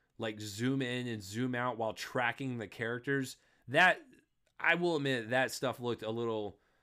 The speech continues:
little wonky, and I was like, "Uh, no, thank you." Um, but that's not enough to tank a movie for me, 'cause everything else was fine. Um, a lot of, a lot of great shots and a lot of, uh, you know, decent <laughs> cinematography.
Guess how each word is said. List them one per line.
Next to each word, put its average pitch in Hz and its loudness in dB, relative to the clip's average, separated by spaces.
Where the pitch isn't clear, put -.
little 123 0
wonky, 127 0
and 120 0
I 117 0
was 113 -2
like, 110 -2
"Uh, 131 0
no, 131 0
thank 98 -6
you." 82 -12
Um, 127 0
but 160 -4
that's 196 0
not 185 2
enough 160 0
to 131 -14
tank 135 -4
a 123 -4
movie 120 -2
for 135 -6
me, 139 -2
'cause 123 -2
everything 127 -2
else 117 -6
was - -12
fine. 120 -4
Um, 113 -2
a 113 -4
lot 131 2
of, 120 -4
a 110 -2
lot 123 0
of 117 -2
great 147 2
shots 82 -4
and 98 -12
a 104 -8
lot 117 0
of, 110 -4
uh, 107 -2
you 123 -6
know, 117 -4
decent 123 -4
<laughs> - -6
cinematography. 107 -6